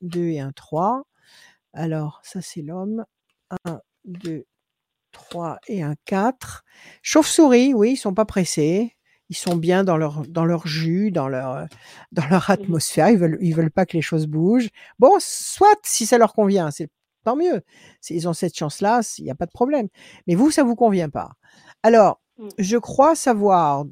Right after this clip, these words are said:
Speaker 1: de source sûre que vous, les fonctionnaires, vous avez, euh, des annonces internes. C'est-à-dire que vous avez un
Speaker 2: Oui.
Speaker 1: site qui vous permet
Speaker 2: Mm.
Speaker 1: d'aller voir tout ce qui se libère à droite et à gauche, euh, pour que vous puissiez
Speaker 2: Mm.
Speaker 1: justement postuler sur un,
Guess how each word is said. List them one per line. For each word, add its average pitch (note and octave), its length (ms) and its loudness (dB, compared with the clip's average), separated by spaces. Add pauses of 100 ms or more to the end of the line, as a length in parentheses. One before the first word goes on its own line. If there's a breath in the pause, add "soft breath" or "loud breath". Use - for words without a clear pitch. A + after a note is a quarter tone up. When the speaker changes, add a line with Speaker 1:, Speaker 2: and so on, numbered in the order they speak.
Speaker 1:
de F#3+ 120 -6
source A3 340 -6
sûre C#4+ 360 -4
que A3+ 100 0
vous, G#3+ 300 4
les A#3+ 140 6
fonctionnaires, G3+ 500 0
vous A3+ 220 0
avez, A3 420 0 (640 loud breath)
euh, F#3 380 2
des F#3 600 0
annonces A3+ 400 0
internes. E3 760 0 (100)
C'est-à-dire F3 260 -8
que E3+ 80 -16
vous F#3 80 -4
avez F#3 160 -2
un F3 80 -4
Speaker 2:
Oui. E3+ 40 -4
Speaker 1:
site G3+ 580 -6 (360 soft breath)
qui G3+ 140 -8
vous G3+ 140 -4
permet G3+ 440 -2
Speaker 2:
Mm. G3+ 60 -8
Speaker 1:
d'aller F#3 240 0
voir G#3+ 500 -2 (100)
tout C#4+ 180 -4
ce - 100 -6
qui A3 120 -10
se - 180 -8
libère A3 360 -4
à G3+ 80 -2
droite G3+ 320 -4
et G3+ 40 -2
à F3+ 80 -2
gauche, A3 580 -2 (440 soft breath)
euh, F#3 140 -4
pour - 180 -16
que G#3 60 -4
vous F#3+ 160 -2
puissiez G3+ 320 -6
Speaker 2:
Mm. A3+ 40 -2
Speaker 1:
justement G#3 360 -4
postuler G#3 640 0
sur F3+ 280 -6
un, D3+ 320 -6